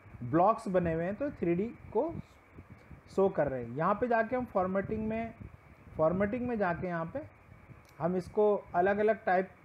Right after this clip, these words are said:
में भी, अ, format करके देख सकते हैं। तो ये बहुत ही शानदार दिखाई देंगे। ये देखिए यहाँ पे,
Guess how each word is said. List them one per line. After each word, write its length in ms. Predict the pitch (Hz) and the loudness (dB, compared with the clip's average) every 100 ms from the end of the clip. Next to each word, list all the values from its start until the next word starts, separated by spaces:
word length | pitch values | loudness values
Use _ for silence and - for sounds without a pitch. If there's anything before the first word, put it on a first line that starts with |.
| - | -6
में 160 | 190 202 | -2 -2
भी, 300 | 220 175 160 | -2 -2 -2
अ, 240 | 151 143 | 0 -2
format 460 | 139 - 170 208 202 | -4 -2 -2 -2 -2
करके 280 | 190 190 | -2 -2
देख 200 | 180 165 | -2 -4
सकते 260 | - 170 196 | -6 -8 -8
हैं। 80 | 202 | -4
तो 100 | 214 | -4
ये 60 | |
बहुत 280 | 190 151 156 | -2 -2 -2
ही 140 | 190 165 | -4 -4
शानदार 400 | 160 151 170 175 | -4 -4 -2 -4
दिखाई 320 | 165 160 156 | -4 -4 -6
देंगे। 340 | 147 143 240 - - - - - - - - | -6 -10 -12 -14 -20 -20 -20 -20 -20 -14 -8
ये 60 | |
देखिए 340 | 139 143 147 170 | -4 -4 -6 -8
यहाँ 140 | 156 | -8
पे, 100 | 160 | -10